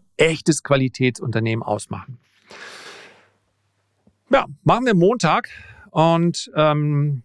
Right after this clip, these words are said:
unter dem Aspekt, wer jetzt diesen Podcast nicht abonniert hat, der fliegt auch raus.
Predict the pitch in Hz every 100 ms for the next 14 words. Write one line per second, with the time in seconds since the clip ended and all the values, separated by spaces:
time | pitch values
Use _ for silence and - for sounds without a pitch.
0 | _ - 139 139 135 175 151 - 143 -
1 | 127 123 143 - - 151 135 127 120 -
2 | 131 - 123 127 113 113 113 113 135 139
3 | 139 - _ - 117 113 110 - 139 -
4 | 110 - 123 180 202